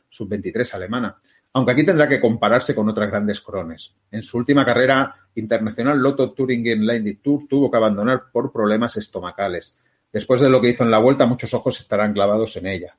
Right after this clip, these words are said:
Paulina Rogier, tercera el año pasado en esta carrera. Se le da bien la crono, se le da bien el recorrido que se ha presentado, está en forma, debería también estar en la pelea. Elisha Bey,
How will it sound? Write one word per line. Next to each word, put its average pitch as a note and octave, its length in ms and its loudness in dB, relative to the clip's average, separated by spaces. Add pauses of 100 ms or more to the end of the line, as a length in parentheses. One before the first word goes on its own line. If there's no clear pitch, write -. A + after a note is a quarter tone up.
(680)
Paulina C#3+ 380 4
Rogier, A#2+ 640 2 (240)
tercera A#2 400 2
el B2 60 4
año - 180 0
pasado D3 300 2
en G#2+ 80 0
esta G#2+ 180 -4
carrera. A2 600 0
Se - 160 -10
le A2+ 100 -2
da B2 140 2
bien A#2+ 180 0
la G#2+ 100 -2
crono, D#3 540 0 (520)
se - 280 -8
le A2+ 100 0
da B2 100 2
bien A#2 220 -2
el G#2 80 -4
recorrido G#2 420 -6
que G#2 100 -6
se - 80 -12
ha - 40 -14
presentado, A2+ 640 -4 (240)
está A#2 280 -2
en B2 100 0
forma, C#3 520 0
debería A2 380 0
también A2+ 260 0
estar G#2+ 440 -4
en G2 160 -8
la E2+ 100 -6
pelea. F2+ 380 -6 (640)
Elisha D3 360 4
Bey, D3 420 2